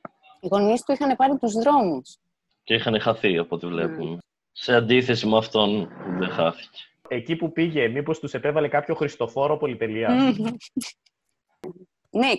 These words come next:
Speaker 1: αυτός δεν είχε διαβάσει τα ψηλά γράμματα. Αυτό.
Speaker 3: Αυτός είναι ένας στρατιώτης που κοιτάει μέσα την κάνη από το όπλο του.
Speaker 2: Αυτό θα έλεγα κι εγώ.
Speaker 1: Τέλειο. Αν ήταν ο
Speaker 2: <laughs>
Speaker 1: Χριστόφορος Κολόμβος, ήταν, ε, αυτό που θα πρέπει να είναι, αλλά είναι ένα κιάλι.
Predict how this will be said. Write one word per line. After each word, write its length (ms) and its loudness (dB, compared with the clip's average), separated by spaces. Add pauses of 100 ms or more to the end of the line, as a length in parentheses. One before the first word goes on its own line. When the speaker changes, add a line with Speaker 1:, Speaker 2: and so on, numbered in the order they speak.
(100)
Speaker 1:
αυτός 260 -4
δεν 120 0
είχε 140 -2
διαβάσει 340 0
τα 60 -14
ψηλά 380 -2
γράμματα. 480 -2 (840)
Αυτό. 260 -12 (920)
Speaker 3:
Αυτός 300 -8
είναι 100 -4
ένας 120 -4
στρατιώτης 460 -4
που 80 -6
κοιτάει 300 0
μέσα 320 -4
την 120 -10
κάνη 200 0
από 100 -6
το 80 -2
όπλο 240 -4
του. 320 -12 (140)
Speaker 2:
Αυτό 280 -2
θα 160 6
έλεγα 300 4
κι 60 -2
εγώ. 220 0
Speaker 1:
Τέλειο. 560 4 (680)
Αν 200 2
ήταν 200 -2
ο 40 -2
Speaker 2:
<laughs> 0 -
Speaker 1:
Χριστόφορος 440 -4
Κολόμβος, 440 -2
ήταν, 260 -2
ε, 220 0
αυτό 260 -6
που 320 -6
θα 100 -6
πρέπει 200 -10
να 100 -6
είναι, 160 -6
αλλά 120 -4
είναι 140 -4
ένα 120 -4
κιάλι. 520 -4